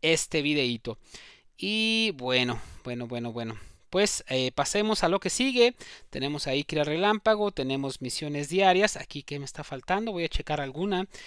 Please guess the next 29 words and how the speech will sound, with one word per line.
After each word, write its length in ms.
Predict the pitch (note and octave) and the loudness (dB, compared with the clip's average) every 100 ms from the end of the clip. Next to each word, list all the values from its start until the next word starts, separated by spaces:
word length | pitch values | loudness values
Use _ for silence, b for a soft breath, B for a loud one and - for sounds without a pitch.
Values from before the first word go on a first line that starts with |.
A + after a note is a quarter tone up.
| B B - | B B -12
a 100 | B2 | -6
ver 160 | C3+ | -4
si 140 | C#3+ C3+ | -4 -6
aquí 220 | - D3+ | -8 -12
podemos 420 | - C3+ C3+ C3 | -6 -6 -4 -8
subir 400 | - C3 D3 D3+ - | -10 -6 -6 -6 -6
algo. 440 | C3 C3 D3+ A3+ - B B B _ | -6 -4 -2 -4 -6 B B B _
Eh, 520 | - E3+ E3 F3 F3 - | -4 0 2 4 2 0
aprende 460 | D3 - F#3+ G#3+ F#3 | -6 0 0 2 2
nivel 260 | E3 F3 | 2 0
seis 240 | - F3+ F3 | 2 0 2
de 60 | |
la 80 | D#3 | 0
habilidad 240 | D3 D3+ | 2 2
de 160 | D#3+ D3 | 2 0
tierra, 360 | F#3+ G3+ G#3 F#3+ | 0 2 2 2
de 140 | C#3 | 0
viento, 640 | C#3 F3+ G3+ G3+ G3+ G#3 - | 0 0 0 -2 -2 -2 -2
eh, 260 | C#3 C3 | 0 2
al 180 | C3 - _ - _ | 0 -4 _ -20 _
nivel 280 | C#3+ D3 E3 | -4 -2 0
tres 260 | F3 F3 | 2 2
de 120 | E3+ C#3 | 2 -2
divinidad, 680 | C3+ E3+ F3+ D#3 F#3 A3 - | -2 0 0 4 4 4 -2
nivel 280 | C3+ C#3 | -6 -4
seis, 280 | C#3+ F3+ F3+ | -2 0 0
seis, 180 | F#3+ F#3+ | 0 0
seis, 280 | A#3+ B3 - B B B - | 2 0 -4 B B B -16
etcétera. 680 | A2 - - A#2+ A#2+ A2 | -12 -4 -2 -2 -4 -6